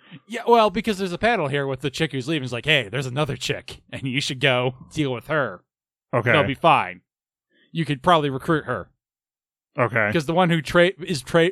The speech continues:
Speaker 1: betraying them is trying to do a double cross.
Speaker 2: Yeah, I get that.
Speaker 1: I mean, I, I don't think it's great, but I
Speaker 2: Fair.
Speaker 1: have me and Roboco here.
Speaker 2: Fair.
Speaker 1: Literally don't remember what it was about, so probably wasn't very funny.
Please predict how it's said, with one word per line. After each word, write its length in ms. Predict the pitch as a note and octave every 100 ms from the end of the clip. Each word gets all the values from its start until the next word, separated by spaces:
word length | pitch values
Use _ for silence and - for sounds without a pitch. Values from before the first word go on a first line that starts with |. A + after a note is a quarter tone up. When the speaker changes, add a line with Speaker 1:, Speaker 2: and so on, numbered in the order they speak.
| C3+
Speaker 1:
betraying 520 | D3+ - E3+ D3 B2
them 140 | B2 A#2
is 100 | -
trying 260 | D3+ C3+
to 60 | B2
do 160 | A#2+ A#2+
a 40 |
double 300 | G#2+ C3 C#3+
cross. 480 | C#3 D3+ D#3 - - -
Speaker 2:
Yeah, 180 | E3+ D#3
I 140 | C3+
get 200 | B2+ B2+
that. 200 | A2 G#2 _ _ _ _ -
Speaker 1:
I 100 | F3+
mean, 140 | G#3
I, 60 | G#3+ A3+ G#3+
I 40 |
don't 240 | G#3+ B3+ G#3
think 120 | G3
it's 140 | B2+
great, 320 | B2 C3+ G2+ -
but 80 |
I 60 | D#3+
Speaker 2:
Fair. 100 | F3+
Speaker 1:
have 180 | F3 B2
me 140 | D3+
and 80 | B2+
Roboco 400 | A2+ B2 B2+ C#3
here. 240 | C#3 D3+ - _ -
Speaker 2:
Fair. 180 | B2+ A#2
Speaker 1:
Literally 340 | C#3+ D3+ D3+ C#3
don't 200 | C#3+ C3
remember 260 | C3+ B2+
what 140 | B2+ B2
it 20 |
was 140 | A#2+
about, 320 | A#2+ B2+ C3+ - _
so 460 | - A#2 G#2 G2+ _ _ _ -
probably 280 | D#3+ D#3+ D#3+
wasn't 220 | D3+ D3
very 140 | E3+
funny. 340 | D#3+ F#3 G#2+